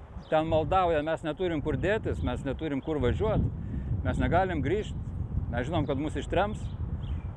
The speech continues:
O jie gauna atsakymą: "Tai ko jūs norit, taigi dabar, e, yra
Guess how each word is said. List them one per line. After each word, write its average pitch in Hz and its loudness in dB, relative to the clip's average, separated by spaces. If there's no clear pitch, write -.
O 120 2
jie 139 4
gauna 147 4
atsakymą: 143 -2
"Tai 160 -2
ko 208 0
jūs 185 0
norit, 226 2
taigi 170 -2
dabar, 190 2
e, 185 -2
yra 202 4